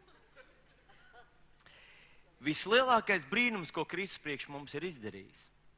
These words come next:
ko Kristus, kad tu viņu pieņēmi par savu kungu, izdarīja priekš tevis, viņš tevi ir izmainījis. Pilnīgi,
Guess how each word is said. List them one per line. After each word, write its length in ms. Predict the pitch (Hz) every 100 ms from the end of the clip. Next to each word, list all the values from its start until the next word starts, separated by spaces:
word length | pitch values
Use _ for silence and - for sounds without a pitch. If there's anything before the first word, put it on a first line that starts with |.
| _ _
ko 140 | 127 113
Kristus, 560 | 143 202 208 - -
kad 160 | - -
tu 140 | 131
viņu 100 | 123 113
pieņēmi 380 | 165 143 117 113
par 120 | 117
savu 240 | - 123
kungu, 320 | - 143 117 147
izdarīja 320 | 127 117 107
priekš 240 | 107 - -
tevis, 300 | 180 117 - - - - _ _ _ _ _ _ _ 113
viņš 260 | 123 - -
tevi 300 | 117 110 110 - _ 117
ir 140 | 110 -
izmainījis. 840 | 131 110 98 98 107 113 - - - - - _ _ - _ - - _ -
Pilnīgi, 720 | 165 185 180 175 175 170 -